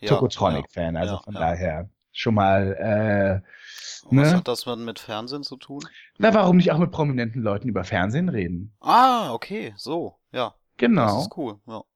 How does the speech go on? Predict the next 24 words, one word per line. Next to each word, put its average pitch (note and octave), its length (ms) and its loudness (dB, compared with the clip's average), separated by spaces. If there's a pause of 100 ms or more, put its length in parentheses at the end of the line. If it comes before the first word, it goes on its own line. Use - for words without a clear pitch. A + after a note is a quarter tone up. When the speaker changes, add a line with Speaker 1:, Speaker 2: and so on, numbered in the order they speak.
(140)
Speaker 2:
Richtig. A2 320 -6 (260)
Außerdem F3 340 4
ist D3+ 160 -2
Dirk D#3+ 140 0
von C#3 140 -2
Lozo B2+ 200 -4
Nashville-Fan. G2+ 1080 -2 (420)
Und C3 200 0
Speaker 1:
Aha. A#2 140 -4
Speaker 2:
wer B2 200 4
Nashville-Fan B2+ 720 -2
ist, D#3 100 -8
ist - 120 -12
auch, B2+ 260 -4
äh, B2 400 0
mein A#2+ 260 0
Freund. F3+ 460 -6 (540)
Speaker 1:
Ja. F3 180 -6 (380)
Speaker 2:
Ja. - 180 -10 (400)
Speaker 1:
Ist - 160 -12
doch A#2+ 120 -10
ein A#2 80 -16
schönes G#2+ 280 -10
Schlusswort. - 640 -12